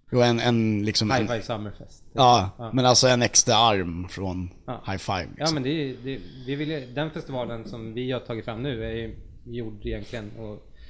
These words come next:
Speaker 2: hela idén kring konceptet är ju för att kunna lyfta fram våra egna band och showcasea dem. Eh, där de får liksom en, en viktig festival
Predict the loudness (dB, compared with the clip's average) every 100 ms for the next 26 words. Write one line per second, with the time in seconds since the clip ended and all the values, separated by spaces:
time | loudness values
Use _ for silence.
0 | -20 -10 -6 -4 -4 -4 -4 -6 -10 -10
1 | -8 -8 -8 -10 -10 -12 -10 -8 -10 -10
2 | -14 -12 -12 -10 -10 -12 -18 -20 -20 _
3 | -12 -10 -8 -10 -8 -8 -6 -6 -4 -4
4 | -6 -6 -8 -8 -8 -8 -8 -10 -8 -6
5 | -6 -8 -14 -20 -20 _ _ -20 _ _
6 | _ _ _ _ _ -10 -8 -6 -6 -8
7 | -10 -10 -10 -10 -10 -12 -12 -14 -14 -14
8 | -12 -10 -10 -10 -12 -10 -10 -14 -12 -10
9 | -8 -10